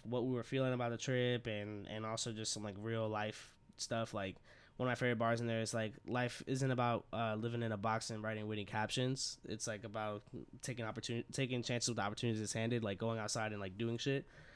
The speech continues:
Um, it just, like, it's, it's just, like, I don't know. I, I think that song just, that's something, like, I think a lot of people could be a fan of just 'cause, like, it's, it's boom bap. It's, like, really good feeling. It's, like, you know, um, but it's a straight rap. So it's, like, it's not a chorus.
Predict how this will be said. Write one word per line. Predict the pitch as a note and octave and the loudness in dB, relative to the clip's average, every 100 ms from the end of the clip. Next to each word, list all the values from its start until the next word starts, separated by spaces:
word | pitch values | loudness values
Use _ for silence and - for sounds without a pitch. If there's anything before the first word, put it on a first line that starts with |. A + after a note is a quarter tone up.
| - - | -6 0
Um, | B2 A#2 A2 G#2+ G#2 - - - - - - - - - - | 4 4 2 0 -4 -8 -18 -6 -6 -6 -18 -20 -20 -16 -2
it | D3 D3 | 4 6
just, | D#3+ D3+ | 8 10
like, | D#3 C3+ | 10 10
it's, | D3 C#3+ - | 8 8 6
it's | D3+ D3 | 6 6
just, | E3+ F3+ | 6 6
like, | D3+ | 6
I | |
don't | E3 | 8
know. | D#3 | 8
I, | B2 B2+ | 6 4
I | |
think | C3+ D3+ | 2 4
that | C3+ | 4
song | D3 C#3 C3 | 4 4 4
just, | A#2+ A#2 - - - | 2 0 0 -4 -4
that's | - C3+ - | 4 4 6
something, | D#3 | 8
like, | D3+ C3 | 10 10
I | |
think | C3+ | 8
a | B2+ | 6
lot | A#2+ | 6
of | |
people | A#2+ B2 A#2 A2 - | 4 4 4 2 0
could | A2 G2+ | -2 2
be | A#2 | 0
a | A2+ | 2
fan | B2 B2 | 4 4
of | A#2+ | 4
just | A#2 - | 2 0
'cause, | A#2 | -2
like, | A2 | -2
it's, | - - - | -2 -4 -6
it's | - | -8
boom | - - D#3 D3 | -2 10 12 12
bap. | C#3 C3 B2+ | 10 10 8
It's, | A#2 - | 2 -2
like, | A2 | 0
really | B2+ C3+ B2 | 2 4 6
good | C3+ B2+ | 6 6
feeling. | - C#3 C3+ C3 C3 | 6 8 8 6 4
It's, | B2 - | 2 0
like, | G#2 G#2 | -2 -4
you | A#2 | -4
know, | A2 G#2+ - - - B2+ | -2 -4 -8 -20 -2 2
um, | B2+ | 6
but | C3 | 6
it's | C#3+ | 8
a | |
straight | - E3+ C#3+ | 10 10 10
rap. | B2 E2+ - | 8 4 -2
So | - B2 | 0 2
it's, | A#2 | 2
like, | A#2 | 0
it's | A#2 | 4
not | D3+ | 4
a | C3+ | 4
chorus. | C3+ A2 F#2 - | 4 2 0 -4